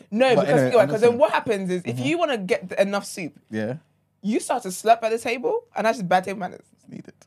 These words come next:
Speaker 1: You start to,
Speaker 2: <laughs>
Speaker 1: all of that stuff is unnecessary. But with a spoon,
Speaker 2: Mm-hmm.
Speaker 1: it's just that, and I look classy doing it.
Speaker 2: But when you use a spoon, doesn't it, like, the okra kind of just go over the side of the spoon as well?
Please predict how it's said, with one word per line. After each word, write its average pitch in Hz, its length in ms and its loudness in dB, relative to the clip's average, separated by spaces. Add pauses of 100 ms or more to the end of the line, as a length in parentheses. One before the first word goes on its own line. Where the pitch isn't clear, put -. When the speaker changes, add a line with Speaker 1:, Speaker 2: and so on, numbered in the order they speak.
(200)
Speaker 1:
You 208 100 4
start 254 180 2
to, 240 140 8
Speaker 2:
<laughs> - 640 4
Speaker 1:
all 320 120 8
of 320 60 2
that 262 180 0
stuff 269 200 2
is 247 100 2
unnecessary. 220 560 0 (360)
But 208 160 0
with 508 260 6
a 233 120 8
spoon, 269 680 -4 (200)
Speaker 2:
Mm-hmm. 127 280 -4 (840)
Speaker 1:
it's 240 160 0
just 262 220 -4
that, - 240 2
and 202 160 0
I 208 80 0
look 220 220 -6
classy 415 320 -4
doing 156 220 -8
it. - 300 -14
Speaker 2:
But 156 100 -2
when 196 120 0
you 226 80 -4
use 202 100 -10
a 185 60 -8
spoon, 160 240 -4
doesn't 190 220 -2
it, 156 100 -6
like, 139 280 2
the 127 80 -4
okra 135 220 -6
kind 123 220 -4
of 117 60 -6
just 110 300 -12
go 123 220 -2
over 120 140 -2
the 110 80 -6
side 117 300 2
of 107 40 -8
the 104 80 -12
spoon 120 260 -6
as 113 100 -8
well? 135 200 -8